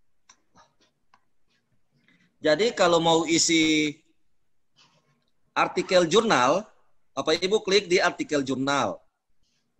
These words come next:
Saya klik ya. Terus ada di kanan ini data baru.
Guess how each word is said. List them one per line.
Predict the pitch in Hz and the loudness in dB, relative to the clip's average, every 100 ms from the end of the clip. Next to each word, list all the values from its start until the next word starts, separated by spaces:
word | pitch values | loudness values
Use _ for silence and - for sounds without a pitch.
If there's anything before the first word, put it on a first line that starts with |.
| _ _ | _ _
Saya | 113 117 | -12 -10
klik | 143 147 | -10 -6
ya. | 120 120 175 - _ _ _ _ _ _ _ _ _ _ _ | -4 -4 -6 -14 _ _ _ _ _ _ _ _ _ _ _
Terus | 151 175 226 - | -4 0 0 0
ada | 165 160 190 | -2 2 2
di | |
kanan | 175 170 190 202 | 2 0 2 0
ini | 170 190 | 0 0
data | 185 170 185 | 0 2 0
baru. | 185 196 202 151 | 2 2 2 2